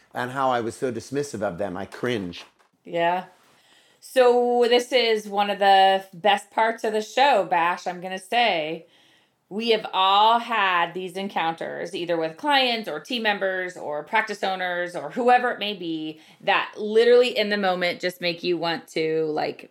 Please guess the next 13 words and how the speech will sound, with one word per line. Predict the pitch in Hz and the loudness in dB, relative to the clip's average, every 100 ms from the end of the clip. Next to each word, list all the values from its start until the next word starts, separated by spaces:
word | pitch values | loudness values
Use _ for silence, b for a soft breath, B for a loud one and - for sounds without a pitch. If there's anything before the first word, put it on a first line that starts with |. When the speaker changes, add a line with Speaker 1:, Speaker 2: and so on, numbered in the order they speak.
| _ | _
Speaker 2:
palm | - 190 190 190 190 | 0 2 4 2 -2
slap | - 185 175 185 | -6 -4 -4 -4
your | 180 | -4
forehead, | - 165 170 175 151 156 151 - | -2 0 0 0 0 0 -4 -6
eyes | 175 180 185 185 185 185 | -2 0 2 2 0 -2
pop | - 175 - | -6 -8 -6
out | 165 165 151 | -2 -2 0
like | 160 160 | -4 -4
pugs, | - 160 156 151 160 - | -4 -2 0 0 -4 -16
chin | - 208 196 | -8 -6 -4
hit | 196 190 | -4 -4
the | 190 | -6
ground. | 170 165 160 156 156 | -2 0 0 0 -2